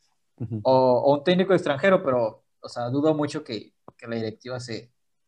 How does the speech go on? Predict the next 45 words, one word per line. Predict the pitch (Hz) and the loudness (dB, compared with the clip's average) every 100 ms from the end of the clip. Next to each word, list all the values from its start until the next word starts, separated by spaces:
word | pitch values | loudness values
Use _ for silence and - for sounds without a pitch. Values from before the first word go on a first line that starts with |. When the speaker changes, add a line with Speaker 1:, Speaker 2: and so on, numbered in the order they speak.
| _ | _
Speaker 2:
se | - | 2
arriesgue | 123 127 135 143 127 113 | 4 6 6 4 2 -2
a, | 104 | -2
a | - - 104 110 110 | -6 -14 -10 -8 -6
algo | - 113 117 | -6 -6 -8
así. | 113 104 - | -10 -16 -20
Speaker 1:
Por | - - _ _ _ 123 - | -20 -20 _ _ _ 2 4
Speaker 2:
Así | |
Speaker 1:
eso, | 143 - | 4 4
Speaker 2:
que | 170 156 131 131 | 4 4 2 -2
Speaker 1:
si, | - 123 120 | 0 2 2
si, | |
si | 120 123 | 4 4
vas | 123 180 | 6 2
a | |
aspirar, | 180 - 139 143 | -2 4 4 4
tiene | 156 160 | 2 2
que | 135 | 0
ser | 120 117 | -2 0
por | 131 | 4
algo | 127 120 117 | 4 4 2
así, | 131 147 131 | 0 -2 -2
no, | 110 110 110 110 | -2 -2 -2 -2
Speaker 2:
Sí, | 131 202 | 4 4
o | 127 | 6
sea, | 123 | 4
Speaker 1:
no | 113 | 0
Speaker 2:
si | 120 | 4
Speaker 1:
por | 113 | 4
Speaker 2:
vas, | 95 - _ | 4 -2 _
si | 156 | 2
lo | 165 | 6
vas | 196 | 6
a | 247 | 4
correr, | 180 160 208 - _ _ _ _ _ _ _ | 2 4 4 2 _ _ _ _ _ _ _
que | - 120 | -10 2
sea | 143 156 180 190 196 _ | 6 8 10 8 4 _
porque | 123 120 | -8 0
realmente | 135 147 151 147 | 4 4 2 2
vas | 147 151 | 0 0
a | |
traer | 131 127 127 | -2 0 2
algo, | 131 139 127 107 | 2 2 2 2
algo | 107 123 | 0 0
mejor. | 113 139 135 | -2 -4 -4